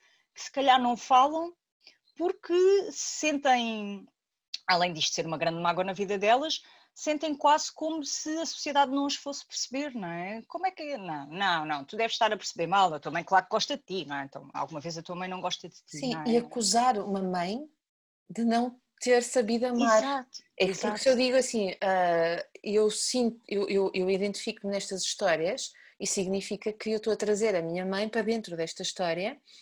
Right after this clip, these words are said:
Speaker 2: e a
Speaker 1: Uhum.
Speaker 2: acusá-la de não me ter amado. E,
Speaker 1: Exatamente.
Speaker 2: portanto, eh, de-, realmente é, não é fácil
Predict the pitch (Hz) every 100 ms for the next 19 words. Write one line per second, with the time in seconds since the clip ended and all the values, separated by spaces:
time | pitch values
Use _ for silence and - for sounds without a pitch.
0 | _ 208 202 165 156 190 202 202 220 262
1 | - 208 220 220 - 226 247 247 190 -
2 | - - 165 160 156 - 185 151 214 208
3 | - 220 233 240 233 - _ - - 175
4 | 170 165 - - - - - - - -
5 | 156 156 160 175 165 165 - 180 170 175
6 | 175 165 165 175 - 180 185 - 214